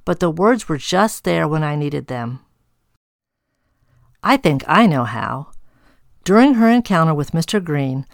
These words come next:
Susan was spirit-filled and spirit-led. In Galatians five twenty-five, Paul wrote these words,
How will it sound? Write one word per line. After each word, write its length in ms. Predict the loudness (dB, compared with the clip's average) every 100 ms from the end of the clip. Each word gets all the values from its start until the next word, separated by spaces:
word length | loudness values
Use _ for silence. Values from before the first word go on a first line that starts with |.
| _
Susan 500 | -14 -2 0 2 2
was 160 | 2 -2
spirit-filled 1040 | -8 0 2 2 0 -4 -2 -2 -4 -8 -16 _
and 160 | -6 -6
spirit-led. 800 | -2 0 0 -2 -6 -6 -8 -14 _ _ _ _ _
In 140 | 0 2
Galatians 560 | 2 2 0 -2 0
five 280 | 2 2 2
twenty-five, 800 | 0 0 0 0 -2 -2 -6 -12 -8
Paul 260 | 0 4 4
wrote 280 | 4 2 0
these 200 | -2 -2
words, 580 | -2 -2 -4 -10 -16